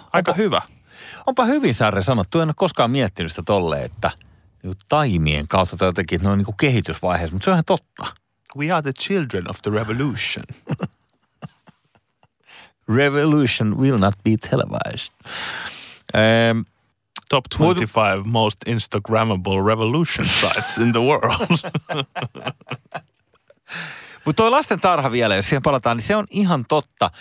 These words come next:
Speaker 2: Ja, ö, on huomannut sen, kun tuossa yksi kaveri, joka oli pitkään yhdessä sellaisessa tuotantoyhtiössä, että vaihtoi sit työpaikkaa sellaiseen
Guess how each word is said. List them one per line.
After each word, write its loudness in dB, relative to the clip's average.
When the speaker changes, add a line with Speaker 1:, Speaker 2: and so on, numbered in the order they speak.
Speaker 2:
Ja, 2
ö, 0
on -2
huomannut 2
sen, -2
kun -2
tuossa 2
yksi -4
kaveri, 2
joka 0
oli 0
pitkään 0
yhdessä 2
sellaisessa 0
tuotantoyhtiössä, -2
että -10
vaihtoi 2
sit -4
työpaikkaa 0
sellaiseen -2